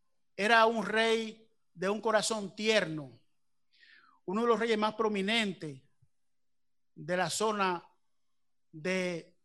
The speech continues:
el reino del sur. Tenía un corazón para Dios.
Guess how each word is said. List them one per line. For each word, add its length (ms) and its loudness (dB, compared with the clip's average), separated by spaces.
el 140 -4
reino 280 -2
del 160 -2
sur. 580 -4
Tenía 200 -4
un 60 -4
corazón 400 2
para 220 0
Dios. 460 -10